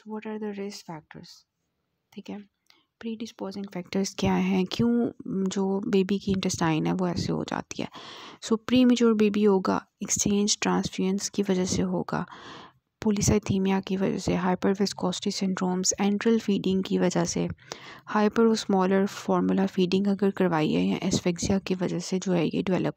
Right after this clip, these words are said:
हो जाता है। इसकी पैथोफिजियोलॉजी क्या होती है? ये पैथोफिजियोलॉजी लिखी हुई है कि जब बच्चे को, जब बच्चा जो है एस्फेक्सिया में जाएगा, एस्फेक्सिया के टॉपिक हमने देखा था,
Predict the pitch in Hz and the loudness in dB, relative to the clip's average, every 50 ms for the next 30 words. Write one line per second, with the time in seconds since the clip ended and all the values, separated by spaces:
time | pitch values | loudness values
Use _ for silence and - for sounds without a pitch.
0 | - - - - - - - - - - - - _ _ _ _ - - - - | -8 -10 -10 -8 -8 -10 -10 -10 -12 -14 -14 -16 _ _ _ _ -20 -20 -18 -20
1 | - - - - _ _ - 220 - - 240 226 - 226 220 - 226 226 - 220 | -20 -20 -20 -20 _ _ -12 -12 -8 -8 -8 -8 -8 -10 -10 -12 -12 -12 -10 -10
2 | 214 220 208 196 190 196 196 196 208 208 208 - 214 196 190 185 185 - 202 190 | -8 -8 -8 -8 -8 -8 -8 -10 -10 -12 -12 -10 -10 -10 -10 -10 -12 -12 -12 -10
3 | 196 190 190 190 - - 180 175 - 190 - 185 185 - 180 175 175 175 175 - | -10 -10 -10 -10 -10 -12 -14 -14 -14 -14 -12 -12 -12 -10 -10 -10 -10 -10 -10 -10
4 | 180 175 175 - - - - 190 185 180 180 185 185 190 220 - - - - - | -10 -10 -10 -10 -10 -8 -6 -4 -2 -2 0 0 0 0 0 -4 -8 -18 -18 -18
5 | - - - _ - - 233 226 240 247 - - - _ _ _ _ _ _ _ | -18 -20 -20 _ 2 4 4 6 4 2 -2 -10 -20 _ _ _ _ _ _ _
6 | _ _ 226 214 220 220 226 233 214 202 202 190 - - 202 202 - - 208 202 | _ _ 0 2 4 2 2 2 2 2 2 4 4 4 2 2 2 2 2 2
7 | 202 196 - _ - 180 190 185 190 196 180 - - 185 185 190 190 190 185 180 | 2 0 -2 _ -4 -2 -2 0 0 -2 -2 0 0 0 0 0 0 0 0 2
8 | 185 - - 190 190 - - 202 185 - - - 185 185 185 185 180 180 170 156 | 2 2 0 0 -2 0 0 0 -2 -2 0 2 2 4 4 4 2 2 2 2
9 | 156 - - - - 180 - - - 196 180 - 190 185 - - - 170 165 - | 2 0 0 -2 -2 -2 -2 -2 -4 -4 0 0 0 0 0 0 -2 -2 0 0
10 | 165 170 - 180 165 160 160 165 160 165 - - - - - 170 160 | -2 -2 0 -2 -2 -2 -4 -4 -4 -6 -6 -6 -8 -6 -6 -6 -8